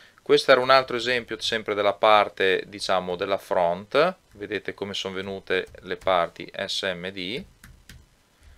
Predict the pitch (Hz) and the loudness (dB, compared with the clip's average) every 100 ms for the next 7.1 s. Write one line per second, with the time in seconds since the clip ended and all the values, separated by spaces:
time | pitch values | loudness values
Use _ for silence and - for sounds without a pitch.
0 | _ _ _ _ _ _ - 98 95 92 | _ _ _ _ _ _ -6 -2 -2 -4
1 | _ - 170 151 - 147 147 208 165 113 | _ 0 6 6 8 8 8 2 0 2
2 | 98 - - - 151 - 107 131 131 139 | 2 0 -2 2 2 6 6 6 6 2
3 | 127 131 123 - 127 110 107 113 120 151 | 2 -2 -4 0 0 0 -4 -6 -6 -6
4 | 95 87 113 151 - - _ _ - 190 | -8 -4 -4 -4 -8 -20 _ _ 4 10
5 | 127 160 _ - 170 175 139 135 180 147 | 10 8 _ 0 2 2 0 4 6 6
6 | 107 101 127 175 - 95 90 101 127 165 | 4 -4 -4 0 2 2 -2 0 4 4